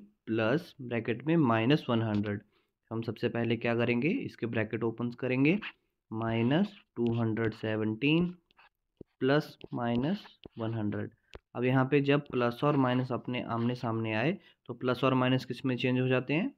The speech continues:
माइनस में। तो ये वैल्यू को हम लिखेंगे माइनस टू हंड्रेड सेवनटीन माइनस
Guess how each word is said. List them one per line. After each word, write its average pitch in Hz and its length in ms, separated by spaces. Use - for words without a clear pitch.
माइनस 107 520
में। 107 80
तो - 80
ये 120 180
वैल्यू 120 280
को 123 140
हम 123 140
लिखेंगे 123 520
माइनस 113 600
टू 170 220
हंड्रेड 120 420
सेवनटीन 113 840
माइनस 117 640